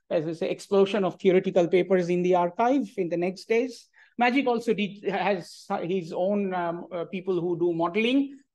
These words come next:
and, uh, they did the model <clears throat> and found out that the maximum proton energy could be as high as ten to the power of,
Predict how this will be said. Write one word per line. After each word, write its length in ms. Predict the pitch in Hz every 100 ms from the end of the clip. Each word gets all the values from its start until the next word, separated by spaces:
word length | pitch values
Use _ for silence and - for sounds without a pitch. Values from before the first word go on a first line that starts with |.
| -
and, 420 | 196 185 175 170
uh, 300 | 165 160 156
they 240 | 151 175 175
did 220 | 175 165
the 80 | 165
model 500 | 160 165 190 190 196 196
<clears throat> 400 | 277 277 214 175
and 440 | 175 160 160 160 -
found 280 | 180 180
out 140 | 185 170
that 120 | 160
the 80 | 156
maximum 540 | 156 160 - 185 170
proton 320 | 175 170 170
energy 420 | 160 160 156 165 160
could 160 | 160
be 120 | 147 160
as 200 | 147 147
high 160 | 160
as 180 | 151 143
ten 180 | 156 143
to 80 | 156
the 100 | 147
power 280 | 151 147
of, 100 | 143